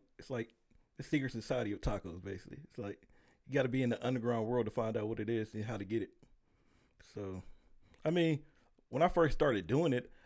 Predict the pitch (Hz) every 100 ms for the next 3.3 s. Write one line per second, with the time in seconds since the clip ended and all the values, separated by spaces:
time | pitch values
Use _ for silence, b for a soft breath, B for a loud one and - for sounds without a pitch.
0 | - 139 120 98 110 104 - 120 147 92
1 | 101 - - _ _ _ _ _ - 98
2 | 135 - 151 147 139 120 135 131 120 117
3 | 117 104 92